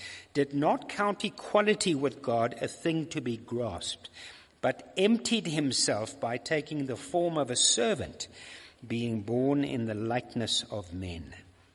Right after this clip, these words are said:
So which Christ is Paul talking about? He's talking about the historical Christ. The Christ that you read about in the four Gospels, Matthew, Mark, Luke, and John, they were the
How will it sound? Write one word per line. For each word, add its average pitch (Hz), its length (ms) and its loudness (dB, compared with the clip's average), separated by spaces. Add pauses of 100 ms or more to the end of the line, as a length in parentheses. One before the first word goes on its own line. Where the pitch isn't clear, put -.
(400)
So 294 120 2
which 370 260 -4
Christ 262 320 0
is 220 100 -6 (200)
Paul 214 220 0
talking 190 300 0
about? 131 240 0
He's 220 140 -6
talking 320 240 0
about 208 220 6
the 190 60 0
historical 190 580 4
Christ. - 480 -2 (640)
The 151 60 -16
Christ 208 320 6
that - 200 -2
you 165 120 0
read 196 240 4
about 151 400 4
in 139 240 -2
the 131 80 -2
four 170 280 2
Gospels, 143 480 2
Matthew, 165 360 0
Mark, 147 280 2
Luke, 165 220 2
and 135 140 -2
John, 143 240 2
they 160 140 6
were 165 140 2
the 143 140 0